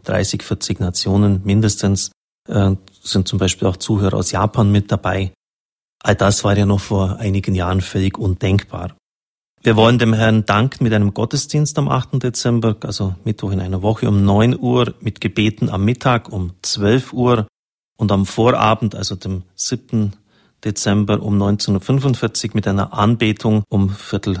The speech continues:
vor acht. In der Standpunktsendung am kommenden Sonntag freue ich mich, wenn Sie sich einbringen. In dieser Sendung wird es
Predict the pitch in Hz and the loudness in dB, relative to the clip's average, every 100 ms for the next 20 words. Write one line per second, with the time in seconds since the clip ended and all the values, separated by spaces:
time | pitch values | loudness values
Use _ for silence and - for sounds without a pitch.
0 | - - 98 95 98 95 - - - - | -8 -8 -6 -4 -2 -4 -6 -20 -20 -20
1 | - _ _ 104 98 - 107 139 147 127 | -20 _ _ -2 0 2 2 2 0 0
2 | 127 123 113 101 - 104 104 98 - 101 | 0 2 2 0 0 0 0 -2 -2 0
3 | 104 101 - - 98 110 107 - 101 98 | 0 -2 -4 -2 0 2 0 0 -2 -2
4 | - _ _ 117 98 107 98 95 - 107 | -12 _ _ -2 -2 0 -2 -4 -4 0
5 | 123 123 123 110 110 104 104 104 104 110 | 2 2 2 2 0 -2 -2 0 2 2
6 | 107 107 98 104 98 - | 2 0 -2 -2 -2 -6